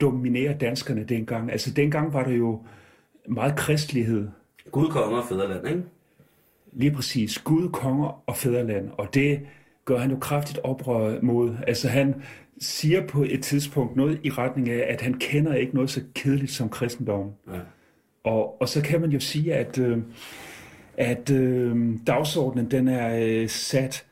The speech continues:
Speaker 1: Øh, altså, det, han begynder at påstå i sine mange skrifter, det er, at Gud findes ikke. Det er en konstruktion. Det er noget, mennesker har udtænkt.
Speaker 2: Mhm.
Speaker 1: Men til gengæld så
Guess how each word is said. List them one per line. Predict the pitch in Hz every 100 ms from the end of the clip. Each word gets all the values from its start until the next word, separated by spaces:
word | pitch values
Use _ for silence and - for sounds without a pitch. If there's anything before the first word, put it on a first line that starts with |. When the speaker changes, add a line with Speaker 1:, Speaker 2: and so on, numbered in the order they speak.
| _ _ _ -
Speaker 1:
Øh, | 120 120 123 123 123 127 113 - - _ _ _ _ _ _ _ _ _ _ _ _ - 127
altså, | 131 147
det, | 170
han | 185 156
begynder | 156 180 202 -
at | -
påstå | 147 143 - 135 107 98 - _ _ _ _ _ _ _ -
i | 113
sine | - 127 123
mange | 120 147
skrifter, | - 117 120 117
det | - 143
er, | 135 135 135 - _ _ _ _ _ -
at | 127 120 - - - _ _ _ _ -
Gud | - 160
findes | 151 156 151 147 135
ikke. | 113
Det | - 143
er | 143 127
en | 131 - 123
konstruktion. | 135 131 - - 143 139 135
Det | 131
er | 131
noget, | 131 139
mennesker | 135 131 -
har | 110 110
udtænkt. | 120 120 123 101 - - _ _ 98
Speaker 2:
Mhm. | 87 87 - _ -
Speaker 1:
Men | 113 123
til | 127 147
gengæld | 151 185 165 131
så | - 147 143